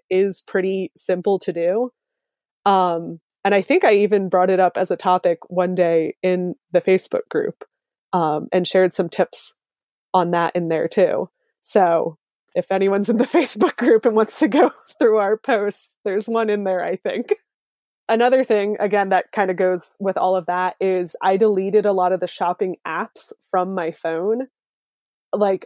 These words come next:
I don't know if anyone else is like me, but the minute I would even think about something of like, "Ooh, like, maybe I want that," or "That would be a cool thing to have," whether it's a purse or a piece of makeup or, like, literally just anything,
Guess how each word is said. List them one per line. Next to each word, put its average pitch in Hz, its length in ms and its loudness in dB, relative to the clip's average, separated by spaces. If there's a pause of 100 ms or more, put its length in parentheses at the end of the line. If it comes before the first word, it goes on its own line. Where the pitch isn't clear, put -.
I 208 120 2
don't 233 140 4
know 226 120 4
if 202 80 0
anyone 190 300 0
else 175 220 -4
is 190 120 -4
like 165 240 -4
me, 175 440 -8 (560)
but 226 160 2
the 208 200 0
minute 208 460 0
I 214 120 2
would 208 120 4
even 190 380 -4 (440)
think 202 400 -4 (220)
about 208 300 0
something 214 180 2
of 202 80 0
like, 202 160 0 (140)
"Ooh, 208 520 2
like, 185 220 -2 (300)
maybe 233 320 2
I 220 80 4
want 220 240 0
that," 180 180 2
or 175 240 -2
"That 170 180 -2
would 214 120 0
be 196 80 2
a 190 80 0
cool 208 180 0
thing 190 220 -4
to 185 100 -8
have," 170 440 -4
whether 185 300 0
it's - 240 -8
a - 140 -6 (420)
purse 208 720 -2
or 170 300 -2
a 165 100 2
piece 208 320 -4
of 170 100 -4
makeup 196 540 0
or, 202 80 0
like, 190 180 0
literally 208 680 2
just 165 240 -10
anything, - 540 -10